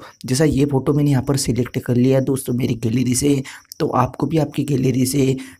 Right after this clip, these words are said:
फ़ोटो सिलेक्ट कर लेना है। जैसा यहाँ पर मैंने मेरा फ़ोटो सिलेक्ट कर लिया है,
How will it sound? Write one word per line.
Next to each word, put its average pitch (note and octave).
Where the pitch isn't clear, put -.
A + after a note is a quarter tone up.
फ़ोटो C3+
सिलेक्ट B2+
कर B2+
लेना A#2
है। A2+
जैसा A#2+
यहाँ C#3
पर C#3+
मैंने C3
मेरा B2+
फ़ोटो A#2+
सिलेक्ट A#2
कर B2
लिया B2+
है, C#3